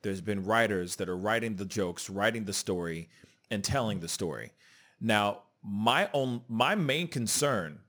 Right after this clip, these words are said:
my only concern really is not about the actors who are playing that particular part. Real talk, if they're slaying it as Cleveland,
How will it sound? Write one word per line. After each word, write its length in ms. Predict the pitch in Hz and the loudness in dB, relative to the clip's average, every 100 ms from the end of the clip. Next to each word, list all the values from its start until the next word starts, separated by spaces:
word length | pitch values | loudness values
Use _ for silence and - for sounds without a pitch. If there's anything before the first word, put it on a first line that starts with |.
| - | -14
my 260 | 101 151 262 143 | 0 2 4 2
only 260 | 147 156 | 2 2
concern 680 | 175 135 107 - 110 127 127 | 0 -2 0 2 2 2 0
really 400 | 101 104 135 185 - _ _ _ _ - | 2 2 0 -4 -14 _ _ _ _ 0
is 200 | 120 107 | 0 2
not 360 | 107 107 143 - | 2 4 2 2
about 540 | 123 104 101 98 98 _ _ _ _ _ _ _ _ _ _ _ _ - | 0 4 2 2 -2 _ _ _ _ _ _ _ _ _ _ _ _ -2
the 180 | 123 131 | 0 4
actors 640 | 123 120 - 101 87 - - _ | 4 4 0 -2 -2 -6 -8 _
who 140 | - | 0
are 100 | 120 | 2
playing 600 | 95 - 127 110 95 85 82 _ _ _ | 2 0 2 2 0 -6 -14 _ _ _
that 180 | 117 101 | 0 0
particular 460 | 98 - 113 98 85 | 0 -2 -2 -4 -4
part. 340 | - 104 73 _ _ _ _ - | 0 0 -2 _ _ _ _ -2
Real 160 | 127 | 2
talk, 500 | 226 233 165 113 - _ _ _ - | 4 4 2 0 -8 _ _ _ 0
if 160 | 131 | 2
they're 120 | 143 | 2
slaying 520 | 214 - 131 143 175 135 | 2 2 2 2 2 0
it 120 | 113 | 0
as 160 | 107 | 0
Cleveland, 500 | - 180 156 98 80 | 0 -2 -2 -4 -10